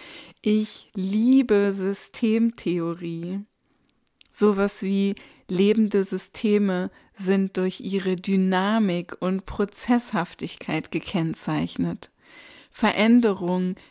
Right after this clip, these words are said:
ist das Gewöhnliche und alles, was über Jahre festgehalten wird, ist das Erklärungsbedürftige. Oh Mann, wie sehr ich das liebe.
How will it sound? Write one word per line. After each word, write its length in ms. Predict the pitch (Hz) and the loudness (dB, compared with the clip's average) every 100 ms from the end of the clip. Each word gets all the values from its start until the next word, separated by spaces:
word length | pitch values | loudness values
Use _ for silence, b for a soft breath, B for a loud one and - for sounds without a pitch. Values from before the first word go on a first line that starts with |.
| B | B
ist 300 | 190 196 - | -6 -4 -2
das 460 | 180 185 185 - - | 0 0 -4 -10 -4
Gewöhnliche 1120 | 190 175 202 220 233 185 160 - 180 185 214 _ _ _ _ _ _ - | -4 2 6 8 6 4 -4 -8 -8 -6 -8 _ _ _ _ _ _ -6
und 220 | 196 190 | -4 -2
alles, 420 | - 226 226 196 - | 0 2 2 0 -4
was 220 | 185 - | -6 -4
über 240 | 202 196 | -4 0
Jahre 560 | 190 185 180 214 226 196 | 0 2 2 2 0 -2
festgehalten 920 | - 208 214 - 190 190 196 - 180 | -2 -2 -2 -6 -6 -4 -6 -4 -4
wird, 300 | 175 175 175 B B B | -2 -2 -4 B B B
ist 240 | 214 - | -2 0
das 200 | 208 196 - | -2 -2 -2
Erklärungsbedürftige. 1700 | 190 - 220 240 208 180 - - - 160 170 - - 151 160 185 202 B B B B - | -6 0 6 6 6 -2 -6 -10 -8 -6 -6 -10 -10 -8 -6 -8 -10 B B B B 0
Oh 160 | 202 | 4
Mann, 380 | 190 175 180 190 | 4 4 2 0
wie 100 | 190 | 0
sehr 300 | 185 185 175 | 2 2 2
ich 120 | 175 | -2
das 240 | - 180 - | -6 -8 -4
liebe. 560 | 180 185 190 170 180 | -4 -2 -2 -2 -4